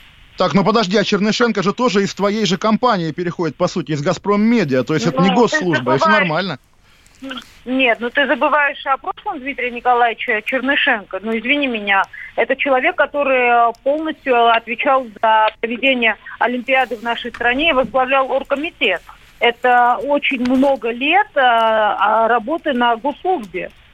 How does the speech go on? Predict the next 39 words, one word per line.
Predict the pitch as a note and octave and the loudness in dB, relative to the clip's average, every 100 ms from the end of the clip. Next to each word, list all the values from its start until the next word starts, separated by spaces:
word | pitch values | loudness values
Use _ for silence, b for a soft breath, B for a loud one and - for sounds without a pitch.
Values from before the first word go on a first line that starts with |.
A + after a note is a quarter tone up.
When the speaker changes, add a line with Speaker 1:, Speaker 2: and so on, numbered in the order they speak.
| - - - | -20 -10 -4
Speaker 2:
Олег. | A3 A3 F3 - - B - | -2 -2 -8 -12 -20 B -6
Сколько | - E4 C#4+ | 0 0 0
лет | C#4 F4+ F4+ | 0 -2 0
до | C4 C4+ A#3+ | 0 2 2
Олимпиады | B3+ B3+ B3 C#4 F4+ C#4+ | 0 0 0 2 0 -2
он | B3+ A#3+ | -12 -12
участвовал | B3+ D4 C#4+ C4+ A#3+ | -10 -6 -6 -4 -2
во | G#3 A#3+ | 0 -2
всём | - C#4+ | -2 -4
этом | B3 A#3 A3 | -2 -4 -2
турне | B3+ B3 D4+ F4+ - b b | -2 2 4 2 0 b b
по | B3 | -4
представлению | B3 B3+ - C4 B3 E4 F4+ E4 | -4 -8 -2 -2 0 0 0 0
нашей | C#4+ - - A#3 | 0 -2 -4 -12
страны, | - A#3+ F#3+ | -2 0 0
Speaker 1:
Так | G#3+ | 0
орг-, | A3 G3 G3+ | 0 0 0
Speaker 2:
по | |
Speaker 1:
оргкомитет | A3+ A3+ A#3 A#3 A3+ A3+ A#3+ - | 0 2 0 -2 -4 -2 0 0
же | A3 | 0
он | A#3 | 2
не | B3+ | 2
был, | G3+ | 0
Speaker 2:
номинированию | G3 G#3+ A3+ A3+ B3+ | -2 -4 2 2 2
нашей | G#3 A3 | 0 4
Speaker 1:
не, | A3 | 6
не | C#4 | 6
был | G#3+ A3+ G3 | 4 2 2
госорганом, | E3 G#3+ - C4+ A3+ E3+ D#3+ D#3+ | 0 -2 0 0 0 0 0 -2
это | F#3 G3+ | -2 0
было | A3+ G#3+ | 0 0
какое-то | F#3+ - G#3 G3 | 0 0 2 2
вот | F#3 - | 0 0
такое | F#3 A3 G#3 | 0 2 2
тоже | G3+ F3 | 2 0
ближе | D#3 G3 F#3 | 2 2 2
к | |
госкорпорации, | G3+ - G3 A#3 A#3+ E3+ - B2+ | 0 -2 -2 0 2 0 -2 -6
нет? | D3 A#3+ | -6 -8